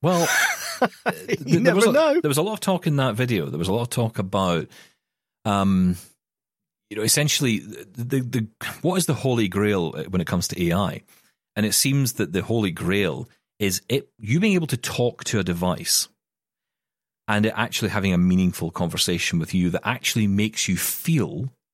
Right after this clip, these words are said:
Speaker 1: inside, makes you feel like you've connected with something. If you can connect with a device the way you can with a human,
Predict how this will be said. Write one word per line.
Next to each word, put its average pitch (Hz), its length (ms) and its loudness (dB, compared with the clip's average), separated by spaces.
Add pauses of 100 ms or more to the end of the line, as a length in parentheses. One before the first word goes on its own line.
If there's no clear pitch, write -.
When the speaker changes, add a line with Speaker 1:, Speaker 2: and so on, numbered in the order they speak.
(120)
Speaker 1:
inside, 104 720 0
makes 92 260 0
you 92 60 -2
feel - 480 -2
like 82 200 -4
you've - 140 -2
connected 170 480 -2
with - 120 -6
something. - 360 -4 (560)
If 107 140 -2
you 190 60 2
can 220 160 0
connect 127 420 0
with - 120 -4
a 90 60 0
device 85 580 -2
the 95 100 -2
way 92 120 2
you 85 220 -2
can 90 580 0 (440)
with 90 140 -4
a 85 40 -2
human, 120 560 -2